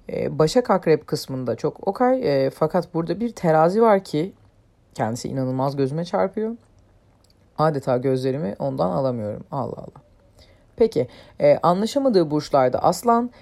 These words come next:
Kova ve Yay'ı görüyoruz. E, aslında terazi ile ilgili bu arada ek bir bilgi olarak şunu söyleyeyim. E, kendisi yani virüs, e, virüs. Wow, Venüs.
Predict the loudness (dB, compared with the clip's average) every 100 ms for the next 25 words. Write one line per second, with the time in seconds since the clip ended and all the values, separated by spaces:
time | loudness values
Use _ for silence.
0 | -20 2 6 8 6 4 -2 _ _ 6
1 | 6 6 4 2 2 2 4 4 2 -4
2 | -14 -20 -20 -2 2 4 4 2 2 -2
3 | 4 6 6 4 0 -2 0 2 2 2
4 | 4 4 4 0 -2 -2 -2 -2 0 4
5 | 4 2 -2 -4 0 4 4 4 -2 -8
6 | -20 -20 -20 -4 0 0 -2 -6 -16 -16
7 | -2 0 2 -2 -4 0 2 2 0 -2
8 | -2 -6 -12 -8 -8 -8 -10 -6 -6 -6
9 | -12 -18 -20 -20 -20 -20 _ _ 2 2
10 | 4 0 -2 -10 -2 0 0 -4 -8